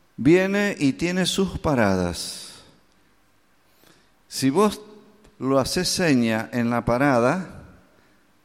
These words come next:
una de las paradas es esta, la unidad.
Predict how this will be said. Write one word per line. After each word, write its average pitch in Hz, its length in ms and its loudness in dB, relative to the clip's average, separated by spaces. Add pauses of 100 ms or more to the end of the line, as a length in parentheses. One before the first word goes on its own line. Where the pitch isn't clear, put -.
(1080)
una 160 360 -2
de 139 100 -2
las 131 160 -4
paradas 85 880 -6 (500)
es - 600 -6 (500)
esta, - 580 -6 (280)
la 95 160 0
unidad. 82 480 0